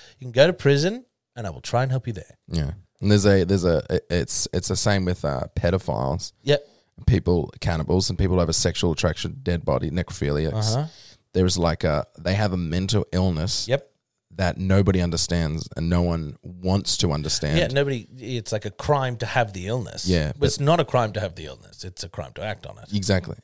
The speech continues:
Speaker 2: And it's
Speaker 1: The
Speaker 2: like, well,
Speaker 1: impulse.
Speaker 2: it's, it's like, there's so much there to be learned. Like, what can you do? Like, like, is there a therapy? Is there something to do? And at the end, when they wanted to, like, take his brain to study it, and the parents are like,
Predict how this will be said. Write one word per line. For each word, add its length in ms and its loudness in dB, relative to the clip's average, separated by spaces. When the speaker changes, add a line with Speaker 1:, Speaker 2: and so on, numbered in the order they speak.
Speaker 2:
And 120 -2
it's 100 0
Speaker 1:
The 60 2
Speaker 2:
like, 80 0
well, 120 -2
Speaker 1:
impulse. 240 -8
Speaker 2:
it's, 300 -6
it's 320 -8
like, 240 -8
there's 140 -2
so 160 2
much 180 -2
there 180 2
to 60 -2
be 120 -4
learned. 380 -2
Like, 320 -8
what 200 -2
can 160 -2
you 120 -2
do? 400 0
Like, 140 -10
like, 300 -6
is 200 -4
there 220 2
a 80 -4
therapy? 540 0
Is 100 -4
there 60 -4
something 260 -2
to 60 -4
do? 280 0
And 120 0
at 100 0
the 80 2
end, 220 0
when 100 0
they 80 2
wanted 220 2
to, 40 -2
like, 160 -4
take 220 0
his 100 -4
brain 280 -2
to 80 -4
study 320 -2
it, 40 -2
and 80 -8
the 60 -6
parents 260 -4
are 40 -6
like, 120 -6